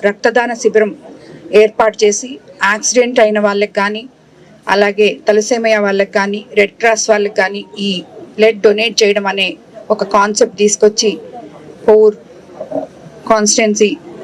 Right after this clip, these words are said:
పోలీస్ మొత్తం దీంట్లో పాల్గొనడం నిజంగా చాలా గొప్ప విషయం. అదేవిధంగా కోవూరు కాన్స్టిట్యుయెన్సీ నుంచి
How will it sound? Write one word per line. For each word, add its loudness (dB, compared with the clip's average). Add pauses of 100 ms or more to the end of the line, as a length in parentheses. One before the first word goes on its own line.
(100)
పోలీస్ 2 (140)
మొత్తం 0 (600)
దీంట్లో 2 (100)
పాల్గొనడం 0 (260)
నిజంగా 0 (460)
చాలా -2 (380)
గొప్ప 2 (120)
విషయం. 0 (640)
అదేవిధంగా 0 (180)
కోవూరు 4 (100)
కాన్స్టిట్యుయెన్సీ -4 (100)
నుంచి -6